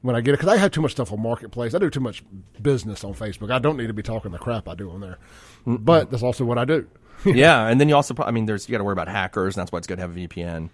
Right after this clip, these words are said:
Speaker 1: Yep. So
Speaker 2: So
Speaker 1: it, it's like, it does slow things up just a
Speaker 2: It
Speaker 1: little bit.
Speaker 2: does. It does. That's the annoying part about it.
Speaker 1: Uh,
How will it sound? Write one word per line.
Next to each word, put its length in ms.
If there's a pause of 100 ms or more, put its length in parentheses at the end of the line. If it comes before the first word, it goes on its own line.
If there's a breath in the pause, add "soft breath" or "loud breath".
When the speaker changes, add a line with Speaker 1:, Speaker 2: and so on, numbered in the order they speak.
(140)
Speaker 1:
Yep. 220 (180)
So 120
Speaker 2:
So 140
Speaker 1:
it, 240 (240 soft breath)
it's 140
like, 140
it 100
does 240
slow 260
things 320
up 200
just 340
a 20
Speaker 2:
It 40
Speaker 1:
little 160
bit. 40
Speaker 2:
does. 480
It 120
does. 320
That's 160
the 80
annoying 260
part 200
about 260
it. 100
Speaker 1:
Uh, 60